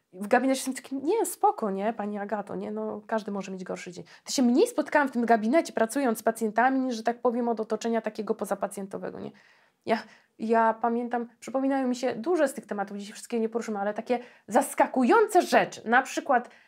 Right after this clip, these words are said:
idę na ulicy gdzieś tam w mieście i spotkały mnie trzy osoby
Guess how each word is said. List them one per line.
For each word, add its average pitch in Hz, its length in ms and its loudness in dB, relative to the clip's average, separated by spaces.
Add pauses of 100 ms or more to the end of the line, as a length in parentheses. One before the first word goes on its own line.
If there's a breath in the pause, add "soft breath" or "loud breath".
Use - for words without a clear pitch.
(240 soft breath)
idę 269 300 4
na 247 180 4
ulicy 226 360 2
gdzieś 214 220 -4
tam 185 140 -2
w 170 80 -8
mieście 285 380 -2
i 262 40 -4
spotkały 262 500 2
mnie 247 220 0
trzy - 480 0
osoby 240 760 2